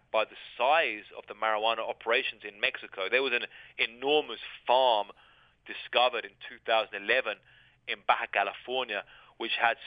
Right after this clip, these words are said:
sleeping quarters, you know, a massive industrial operation. Uh,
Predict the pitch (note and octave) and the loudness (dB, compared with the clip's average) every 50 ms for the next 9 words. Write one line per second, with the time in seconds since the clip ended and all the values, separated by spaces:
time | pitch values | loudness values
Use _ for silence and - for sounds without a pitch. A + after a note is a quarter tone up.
0 | - - A#2+ B2+ C3+ A#2+ - C3 A#2 A#2 - - - - B2+ B2+ B2 - - B2+ | -10 -6 -2 -2 -2 -2 -4 -10 -12 -12 -12 -14 -8 -4 -2 -2 -2 -2 -4 -8
1 | A#2+ - B2 A2+ G#2+ G#2 G#2 G#2+ A2 A2+ A#2+ B2 C3 C3 - - - B2 A2+ A2+ | -8 -6 -2 0 2 2 0 -2 -4 -2 0 0 0 0 -4 -4 -2 0 0 0
2 | G#2+ - - - - - - - _ - B2 A#2 A2+ _ - C3 C#3 C3+ - - | -2 -4 -8 -20 -20 -20 -20 -20 _ -12 -12 -12 -6 _ 2 2 2 0 -4 -8
3 | C3+ A#2+ A2+ G2+ - - G#2 G#2+ B2 D#3+ D3+ - - A2 F#2+ - _ _ - - | -4 -2 -2 -2 -2 -4 -2 -2 0 0 0 -2 -4 -4 -6 -8 _ _ -20 -20
4 | - - _ _ _ - - A2 G#2 G#2 | -20 -20 _ _ _ -8 -4 -2 0 0